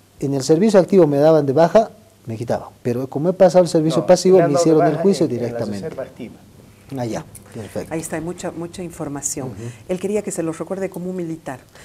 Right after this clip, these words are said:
Speaker 3: Los militares les cuesta mucho sacarse, yo lo tengo aquí a Omar Durán, por ejemplo, él dice, "Yo
Speaker 1: Mm.
Speaker 3: soy capitán, siempre voy a ser capitán", o sea, les cuesta mucho separarse de ese
Speaker 2: Y esa es una
Speaker 1: No,
Speaker 2: discusión
Speaker 1: pero
Speaker 2: que
Speaker 1: eso,
Speaker 2: yo tengo,
Speaker 1: claro.
Speaker 2: yo tengo otra percepción. Son dos profesiones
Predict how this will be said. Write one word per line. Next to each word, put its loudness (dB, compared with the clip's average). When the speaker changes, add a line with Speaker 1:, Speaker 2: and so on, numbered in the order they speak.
Speaker 3:
Los -4
militares -2
les -8
cuesta -10
mucho -10
sacarse, -6
yo -6
lo -4
tengo -4
aquí -8
a -4
Omar -8
Durán, -8
por -12
ejemplo, -10
él -8
dice, -10
"Yo -2
Speaker 1:
Mm. 0
Speaker 3:
soy -6
capitán, -12
siempre -8
voy -8
a -8
ser -8
capitán", -8
o -6
sea, -8
les -6
cuesta -10
mucho -10
separarse -12
de -8
ese -12
Speaker 2:
Y 0
esa 2
es -6
una 4
Speaker 1:
No, 4
Speaker 2:
discusión 0
Speaker 1:
pero 6
Speaker 2:
que 2
Speaker 1:
eso, 8
Speaker 2:
yo 10
tengo, 8
Speaker 1:
claro. 8
Speaker 2:
yo 6
tengo 4
otra 2
percepción. 2
Son -2
dos 0
profesiones -10